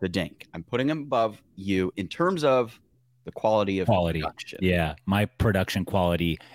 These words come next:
Speaker 2: is not the greatest, but I'm also forty-two years old. So, come on.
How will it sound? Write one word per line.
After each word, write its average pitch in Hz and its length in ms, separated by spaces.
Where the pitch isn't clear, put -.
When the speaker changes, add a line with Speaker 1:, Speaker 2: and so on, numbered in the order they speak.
Speaker 2:
is 107 200
not 117 220
the 107 80
greatest, 104 400
but 98 80
I'm 90 120
also 87 260
forty-two 92 580
years 82 320
old. 73 300
So, 85 440
come - 160
on. - 80